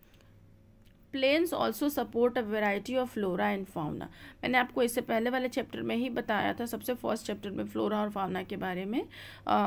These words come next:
आपने अगर वो वीडियो नहीं देखी है तो लिंक है डिस्क्रिप्शन बॉक्स में, प्लीज विजिट ज़रूर कीजिएगा। मैंने क्लास सिक्स के लिए एक अलग से प्लेलिस्ट भी बना दी है, तो आप चाहें तो उसे भी विजिट कर सकते हैं।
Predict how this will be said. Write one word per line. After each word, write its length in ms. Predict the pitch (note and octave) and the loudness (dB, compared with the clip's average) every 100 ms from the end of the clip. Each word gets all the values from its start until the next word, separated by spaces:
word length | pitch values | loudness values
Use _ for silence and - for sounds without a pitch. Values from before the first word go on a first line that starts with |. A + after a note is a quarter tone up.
| - | 2
आपने 280 | G#3+ - C4 | 2 2 0
अगर 160 | B3+ B3+ | 2 2
वो 160 | B3 | 2
वीडियो 240 | A#3+ A#3+ A#3+ | 0 2 2
नहीं 200 | A#3+ A#3+ | 2 2
देखी 300 | A#3+ A#3+ C4 | 0 0 -2
है 80 | |
तो 120 | C4+ A#3+ | 0 2
लिंक 280 | G#3 F#3+ | 2 0
है 80 | B3 | -2
डिस्क्रिप्शन 480 | A3+ A#3 A3+ - A3+ | -4 -4 -6 -4 -4
बॉक्स 240 | A3+ A3 | -4 -4
में, 80 | A#3 | -6
प्लीज 300 | A3+ G#3 F#3+ | -2 -2 0
विजिट 240 | G3+ G3+ F#3+ | 0 -2 -2
ज़रूर 380 | F3+ F3+ A3 | -2 -2 -2
कीजिएगा। 560 | - G#3 F3+ G3 G3 A3 - - - | -4 -6 -4 -4 -2 -4 -8 -20 -4
मैंने 200 | A#3 A#3+ | 0 0
क्लास 260 | A#3+ A3+ A3 | 0 0 0
सिक्स 220 | C4 - | -2 -4
के 140 | - B3 | -2 0
लिए 120 | A3+ | 2
एक 100 | A3+ | 2
अलग 180 | G#3+ G#3 | 0 0
से 100 | G#3+ | -4
प्लेलिस्ट 460 | G#3 G3 A3 - | -4 -2 -2 -2
भी 100 | A#3+ | -4
बना 260 | G#3 G3+ G3 | -2 -2 -2
दी 200 | F#3 G3+ | -2 -2
है, 80 | A#3 | -2
तो 120 | A3+ | -2
आप 240 | - F#3+ | -2 -2
चाहें 340 | G3+ G#3 G3 G#3+ | -4 -4 -4 -4
तो 120 | G#3 | -4
उसे 220 | F#3+ F3+ | -4 -4
भी 120 | F#3+ | -4
विजिट 420 | F3+ D#3 F#3+ D4+ - - - - | -2 -2 0 -2 -4 -20 -20 -6
कर 160 | B3 G#3 | -2 0
सकते 340 | G#3 E3 - | -2 -8 -6
हैं। 220 | - G3 | -6 -6